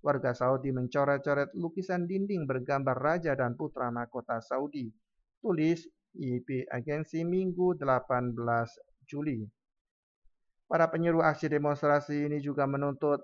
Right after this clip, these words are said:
pembebasan tahanan politik dan diakhirinya penindasan terhadap warga Saudi.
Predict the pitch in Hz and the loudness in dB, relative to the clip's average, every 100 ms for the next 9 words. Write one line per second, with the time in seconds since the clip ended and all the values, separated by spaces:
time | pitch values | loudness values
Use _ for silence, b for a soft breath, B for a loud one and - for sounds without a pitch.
0 | - 147 135 135 139 143 139 143 135 139 | -4 -2 0 0 0 0 0 0 0 0
1 | 135 143 143 139 147 139 143 139 143 143 | -2 -2 -2 -4 -4 0 0 0 -2 -2
2 | 156 147 147 147 156 156 156 160 233 190 | -2 -2 -2 -2 -2 0 0 0 0 -2
3 | 127 139 131 131 139 - 135 127 120 113 | 0 0 0 0 -2 -4 -6 -2 -4 -2
4 | 131 120 - - 147 151 | -2 -2 -4 -4 -4 -6